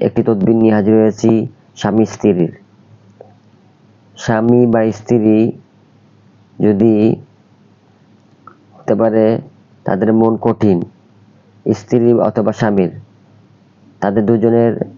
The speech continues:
বনিবনা হচ্ছে না, হতে পারে তাদের প্রীতম মিল মহব্বত নেই, হতে পারে স্ত্রী স্বামীকে ভালোবাসে না বা স্বামী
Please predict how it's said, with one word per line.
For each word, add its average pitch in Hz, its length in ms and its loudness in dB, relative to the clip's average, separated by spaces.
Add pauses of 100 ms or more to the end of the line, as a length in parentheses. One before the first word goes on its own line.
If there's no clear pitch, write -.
(600)
বনিবনা 113 480 0
হচ্ছে 104 220 -4 (100)
না, 113 80 0 (880)
হতে 117 240 -2
পারে 110 220 0
তাদের 107 260 0 (460)
প্রীতম 117 320 -2
মিল 110 260 2
মহব্বত 107 320 0 (120)
নেই, 107 160 2 (500)
হতে 120 200 -2
পারে 113 280 0 (560)
স্ত্রী - 280 -2
স্বামীকে 110 400 -2
ভালোবাসে 104 400 -2
না 110 140 2 (640)
বা 104 200 0 (760)
স্বামী 120 340 0